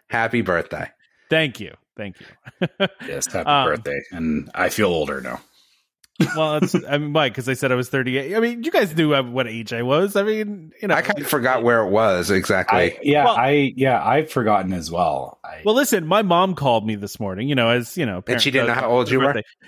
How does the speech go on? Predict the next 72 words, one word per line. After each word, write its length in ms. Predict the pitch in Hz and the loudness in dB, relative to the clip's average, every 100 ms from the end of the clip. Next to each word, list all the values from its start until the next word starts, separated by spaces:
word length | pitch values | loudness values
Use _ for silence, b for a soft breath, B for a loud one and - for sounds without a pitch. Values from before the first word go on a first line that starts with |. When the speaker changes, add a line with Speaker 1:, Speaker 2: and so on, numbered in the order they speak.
| b | b
Speaker 2:
No, 240 | 214 151 | 2 2
she 180 | - 185 | -2 0
didn't. 300 | 175 123 113 | 2 0 -2
She 180 | - 190 | 2 2
actually 300 | 185 - 190 | 2 2 4
was 160 | 165 | 4
like, 200 | 165 160 | 2 0
"I 140 | 147 170 | 0 0
have 120 | 185 | 0
to 80 | 160 | -2
do 140 | 143 | 0
the 80 | 151 | 0
math 480 | 135 139 143 135 - | 2 2 2 2 0
and 160 | 135 127 | 0 2
remember, 400 | 123 127 127 120 | 2 2 0 -2
uh, 120 | 135 | -4
you 180 | 135 135 | 0 2
know, 160 | 120 | 2
on 160 | 117 120 | 2 2
your 80 | 120 | -2
date 240 | 110 135 | 0 0
of 100 | 120 | 0
birth 380 | 104 123 120 - | 2 2 0 -2
and, 340 | 117 110 107 | -4 -2 -6
and, 220 | 101 117 107 131 | -6 -8 -8 -4
and, 200 | 131 123 | -2 0
you 60 | |
know, 100 | 120 | 0
your 220 | 107 117 | 0 -2
year 360 | 117 135 120 110 | 0 2 2 2
and 160 | 107 107 | -2 -2
figure 240 | 131 120 | -2 2
out 240 | 113 110 | 2 2
how 140 | 113 117 | 0 0
old 260 | 113 113 | 0 -2
you 80 | 107 | -6
are." 180 | 98 101 - B B | -6 -6 -10 B B
And 120 | 170 | 2
I 40 | 185 | 2
was 120 | 196 | 2
like, 140 | 202 156 | 0 0
"Really? 340 | 185 247 277 | 2 2 2
You 160 | 262 214 | 0 2
don't 120 | 240 | 2
know 100 | 226 | 2
how 160 | 196 | 2
old 240 | 165 180 220 | 2 2 2
I 100 | 254 | 0
am?" 260 | 262 262 | 2 0
And 120 | 208 160 | -2 -2
she 120 | 175 | -4
was 140 | 156 | -2
like, 160 | 143 147 | -2 2
"Well, 320 | 165 165 156 | 4 4 2
to 120 | - | -6
be 100 | 160 | -8
fair," 260 | 151 180 156 | 0 2 2
she's 180 | - 135 | 0 -2
like, 140 | 139 | -2
"I 100 | 135 | 0
don't 140 | 151 | 0
remember 300 | 139 139 135 | 0 0 0
how 180 | 123 135 | 2 0
I, 240 | 117 131 143 | 2 2 0
how 300 | 131 127 143 | -4 -2 0
old 260 | 135 117 123 | 0 0 0
I 200 | 131 143 | 2 2
am 200 | 151 151 | 2 0
most 220 | 147 143 | -2 -4
of 100 | 151 | -6
the 80 | 151 | -2
time 320 | 156 156 165 | 0 0 -4